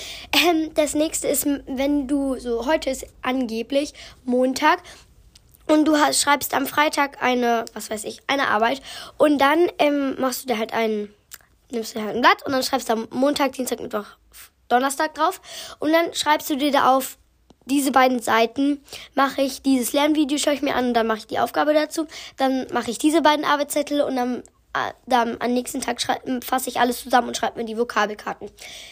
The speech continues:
Und ja, dann wisst ihr genau, was ihr machen müsst. Nicht,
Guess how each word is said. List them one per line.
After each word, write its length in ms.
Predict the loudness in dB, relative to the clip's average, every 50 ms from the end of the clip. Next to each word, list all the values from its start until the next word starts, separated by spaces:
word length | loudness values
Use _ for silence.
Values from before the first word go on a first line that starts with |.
| -20 -20 -20 _ _ _ _ _ _
Und 360 | 2 4 4 4 2 0 -6 _
ja, 320 | -2 0 2 2 2 0 -2 -6 _ _
dann 340 | 0 2 4 4 4 4 2
wisst 220 | 2 0 0 -2
ihr 100 | -4 -2
genau, 300 | 0 2 2 4 4 4
was 160 | 2 0 0 -2
ihr 80 | -2
machen 300 | -2 -2 -2 0 0 0
müsst. 180 | -2 -2 -2 -2
Nicht, 220 | -2 -2 -2 -2